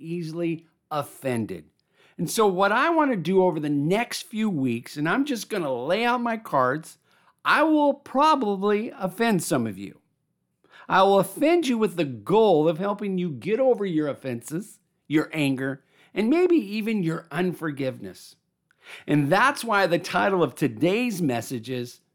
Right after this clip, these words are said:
Stop Being Offended. What I'm gonna do today is I'm gonna introduce this talk, and then in the next few weeks, we're gonna unpack it in detail.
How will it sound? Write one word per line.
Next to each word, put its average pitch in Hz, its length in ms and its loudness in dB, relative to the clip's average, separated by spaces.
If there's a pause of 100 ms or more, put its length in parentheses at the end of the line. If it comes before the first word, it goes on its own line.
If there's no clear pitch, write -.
Stop 196 680 -2 (140)
Being 165 260 4
Offended. 110 560 -6 (920)
What 233 120 0
I'm 370 180 4
gonna 359 180 4
do 233 220 0
today 180 360 2
is 175 120 2
I'm 196 220 0
gonna 180 240 0
introduce 190 680 -4
this 175 240 -2
talk, 151 420 0
and 156 100 0
then 175 140 2
in 180 100 -2
the 165 80 -4
next 233 400 -8
few 214 260 -2
weeks, 160 580 0
we're 185 120 -6
gonna 185 280 -4 (260)
unpack 165 600 -4
it 170 120 -2
in 139 180 0
detail. 131 560 -6